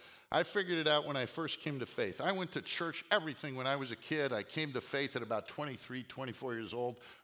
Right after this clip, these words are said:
believed I was before, because I did all this church stuff. And Dallas Willard uses this language that we were using at R C C when I first came. You had started talking about before I got here. The distinction between the treasure and the vessel.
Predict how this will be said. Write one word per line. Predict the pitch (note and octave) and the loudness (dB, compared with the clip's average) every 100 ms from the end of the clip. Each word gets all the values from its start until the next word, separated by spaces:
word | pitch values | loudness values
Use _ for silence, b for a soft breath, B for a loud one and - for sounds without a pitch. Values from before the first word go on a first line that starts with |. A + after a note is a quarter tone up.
| - | -4
believed | A#2 D3+ C#3 C3 | 0 0 2 2
I | |
was | B2 C3 A2+ | 4 2 0
before, | G2+ G#2 D3+ D3+ D3+ B B | -4 -6 0 0 0 B B
because | D3 F3 D#3 | -2 0 4
I | D#3 | 4
did | D3+ F#3+ | 4 6
all | D#3+ D#3 | 6 4
this | D3+ - | 0 -2
church | E3 C#3+ - | -6 -2 -2
stuff. | - A#2+ - | 0 -2 -4
And | A#2 | 0
Dallas | E3 E3 C#3+ E3 | 4 4 2 0
Willard | E3+ C3 | -2 -2
uses | B2 E3 C#3 A#2 | -4 -4 -6 -6
this | C3+ - | -6 -4
language | C3+ D3+ C#3+ B2 | -2 -2 -4 -4
that | A2 B2+ | -6 -4
we | F3 | -6
were | D#3 | -2
using | D3 D#3+ C#3+ C#3 | -2 -2 -4 -2
at | B2 | 2
R | C3+ C3+ | 2 2
C | C#3 | -2
C | - D3+ C3+ | -2 -2 -2
when | G#2 | -2
I | G#2 | -4
first | - C3 A#2+ - | -6 -10 -8 -4
came. | C3 G2 - - | -4 -4 -6 -16
You | B2 D3+ D3 | -6 0 0
had | - B B B | -2 B B B
started | - C#3+ C3 - | 2 2 2 4
talking | A#2+ C3 A#2+ | 2 2 -2
about | A#2+ | -2
before | G#2+ - A#2+ | -2 -4 -4
I | |
got | A#2+ A2+ | 0 -2
here. | E2+ B B B | -4 B B B
The | C3+ | 0
distinction | B2 A#2 F#3 F3+ F3 | 2 2 2 0 -2
between | D3+ - D#3 | -2 -2 -2
the | C3 | -2
treasure | - E3+ E3+ C#3 D#3 | 0 2 2 2 -2
and | C#3+ | -2
the | |
vessel. | A#2+ A2+ - - | 0 -2 -2 -10